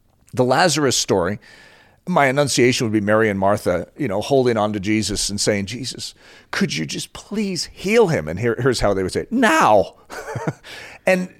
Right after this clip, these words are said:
Jesus doesn't heal Lazarus now. Instead, he gives him his word. "This sickness will not end in death." Well, I don't,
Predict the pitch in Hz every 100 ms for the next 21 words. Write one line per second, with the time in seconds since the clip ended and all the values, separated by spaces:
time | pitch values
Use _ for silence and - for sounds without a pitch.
0 | 156 127 233 269 175 170 - - - _
1 | _ _ _ - 226 240 240 - 156 113
2 | 82 - 117 92 92 73 67 104 127 202
3 | 233 175 180 143 156 131 151 117 147 -
4 | 104 - _ _ _ - 147 - - -
5 | 175 - 143 127 95 - 101 92 90 87
6 | 82 - - - - - _ _ _ _
7 | _ _ - 320 - 277